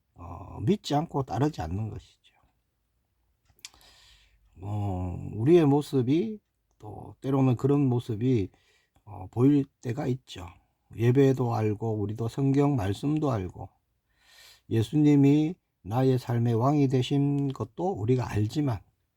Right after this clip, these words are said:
때로는 마음으로요, 어, 환영하지 못할 때가 있습니다. 자, 동방 박사들이 먼 길, 위험한 길, 고된 길,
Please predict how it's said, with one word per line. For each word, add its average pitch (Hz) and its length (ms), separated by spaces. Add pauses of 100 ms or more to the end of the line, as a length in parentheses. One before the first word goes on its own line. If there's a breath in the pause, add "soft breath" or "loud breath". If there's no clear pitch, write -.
(460 soft breath)
때로는 170 500
마음으로요, 110 800 (840)
어, 98 520
환영하지 156 560
못할 117 380
때가 107 480 (460)
있습니다. 120 600 (1500 loud breath)
자, 113 200
동방 147 400
박사들이 143 640
먼 143 460
길, 151 260
위험한 143 540
길, 131 200
고된 135 500
길, 127 360